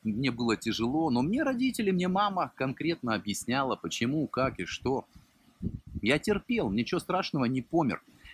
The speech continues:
Не забывайте, друзья, только вы ответственны за ваших детей. И они вам потом скажут спасибо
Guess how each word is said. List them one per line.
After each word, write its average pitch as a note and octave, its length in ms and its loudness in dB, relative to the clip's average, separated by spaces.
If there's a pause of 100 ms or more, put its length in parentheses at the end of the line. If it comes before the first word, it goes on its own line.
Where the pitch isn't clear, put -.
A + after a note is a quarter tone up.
(100)
Не C#3 160 4
забывайте, E3+ 880 0
друзья, A#2 560 0
только D3+ 320 2
вы G3+ 200 0
ответственны D3+ 560 0
за G#2+ 140 0
ваших A#2 360 -4
детей. G2+ 440 -2 (440)
И B2+ 100 6
они F3+ 360 2
вам F3 240 2
потом C3+ 380 0
скажут A2 400 0
спасибо A#2 680 -2